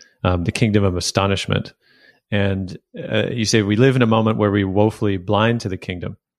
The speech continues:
And I'm curious to know, again, going back to that right at the beginning of the conversation, right, this tapping into awe, this tapping into, like, the wonder. And why is that actually such a powerful, um,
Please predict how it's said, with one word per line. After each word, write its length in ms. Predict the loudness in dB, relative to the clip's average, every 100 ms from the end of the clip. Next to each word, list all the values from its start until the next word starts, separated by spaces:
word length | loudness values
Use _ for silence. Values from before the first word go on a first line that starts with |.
| _ _ _ -4
And 100 | -2
I'm 160 | -2 -2
curious 320 | 0 0 2
to 60 |
know, 100 | 2
again, 300 | 2 2 0
going 180 | 2 2
back 180 | 2 0
to 80 | 2
that 220 | 2 2 -4 _ 0
right 100 | 0
at 40 |
the 60 | 0
beginning 320 | 0 0 0
of 20 |
the 60 | 0
conversation, 600 | -2 0 2 2 2 2
right, 180 | 0 0
this 140 | -2
tapping 340 | 0 0 0
into 280 | -4 -2 -2
awe, 380 | 0 0 0 -2
this 140 | -6
tapping 320 | -2 -2 -2 -6
into, 340 | -6 -2 -2 -4 -20 -20 _
like, 140 | -4 -4 -6
the 80 | -4
wonder. 460 | 0 2 2 0 -4 _ _ _
And 380 | 2 2 2 -2
why 360 | -2 0 2 2
is 140 | 2
that 280 | 2 2 0
actually 340 | -2 -2 -6
such 220 | -4 -6
a 40 | -4
powerful, 760 | 0 2 0 0 2 2 -2 _ _ _ _
um, 560 | -6 -4 -4 -6 -10